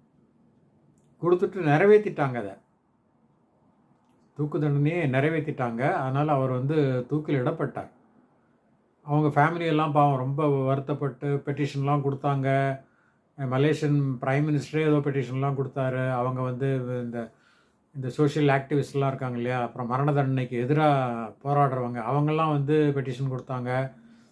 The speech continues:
ஃபாரின்ல இருந்தெல்லாம் வந்துச்சு, "இவரை வந்து நீங்க ரிலீஸ் பண்ணணும், இவரை வந்து தூக்கில் போடக்கூடாது." அதுவும் ஒரு மனநலம் குன்றியவர் அப்படின்னு வேற சொல்லிட்டாங்க. அதாவது லோவர் ஐ கியூ அப்படிம்பாங்க, அந்த மாதிரின்னு வேற சொல்லிட்டாங்க. ஆனா கவர்மெண்ட்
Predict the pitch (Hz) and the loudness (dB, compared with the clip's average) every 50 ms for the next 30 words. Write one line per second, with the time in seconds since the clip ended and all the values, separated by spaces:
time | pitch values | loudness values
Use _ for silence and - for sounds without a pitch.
0 | _ _ _ _ _ _ - 156 143 - 151 165 175 180 175 175 165 170 156 151 | _ _ _ _ _ _ -18 -6 2 6 6 8 8 6 4 4 2 0 0 2
1 | 151 156 160 170 170 160 156 151 147 139 - 147 139 139 147 151 151 143 143 143 | 0 0 0 0 0 0 0 0 -2 -2 0 0 0 0 0 -2 -2 0 2 2
2 | 143 139 139 135 143 151 143 143 135 135 131 131 127 131 135 143 139 - - 131 | 2 2 0 0 0 2 2 2 2 0 0 0 0 0 0 0 -2 -2 -6 -6
3 | 127 127 127 131 135 131 131 127 127 127 127 123 123 - 147 143 139 139 135 123 | -4 -2 -2 -2 -2 0 0 -2 -2 -2 -4 -6 -4 -2 -2 0 0 0 -2 -2
4 | 131 127 127 123 127 123 123 120 120 123 123 123 - - - - - - - - | -2 -4 -4 -2 -2 -2 -2 0 0 0 -2 -2 -4 -12 -20 -20 -20 -20 -20 -20
5 | - - 151 170 190 202 202 196 185 160 147 147 160 180 208 208 202 196 185 190 | -12 -8 -4 0 2 4 4 4 4 4 4 4 4 4 2 2 0 0 0 -2
6 | 185 180 180 180 147 - 165 160 - - - - _ - - - - - 185 196 | -4 -6 -8 -10 -12 -14 -14 -16 -16 -16 -20 -20 _ -20 -20 -14 -8 -6 -6 -2
7 | 190 196 196 190 185 180 170 151 147 165 165 160 165 165 156 - 151 151 160 151 | 2 4 4 4 6 4 4 4 2 0 -2 -2 -2 -2 0 0 0 0 0 0
8 | 147 151 135 120 120 123 147 156 165 165 170 165 156 151 151 151 143 143 165 185 | -2 -2 -2 -2 -2 0 0 0 0 0 0 0 0 0 0 0 2 4 4 6
9 | 202 196 190 175 156 143 160 175 - 175 170 160 156 139 135 135 131 127 123 117 | 6 4 4 4 2 2 0 0 -2 -2 -2 0 0 0 0 0 -2 -2 -4 -4
10 | 113 117 127 135 135 143 143 147 147 147 147 143 135 135 135 135 - 123 127 139 | -4 -4 -2 -2 0 0 2 2 2 2 2 2 0 0 -2 -4 -4 -4 -4 -4
11 | 131 131 120 110 110 120 139 151 - _ _ _ _ _ _ _ _ - 147 165 | -4 -6 -8 -6 -6 -6 -6 -8 -8 _ _ _ _ _ _ _ _ -8 -2 2
12 | 202 226 214 180 156 143 147 165 190 202 214 208 202 | 2 2 2 2 2 4 4 4 6 4 2 2 0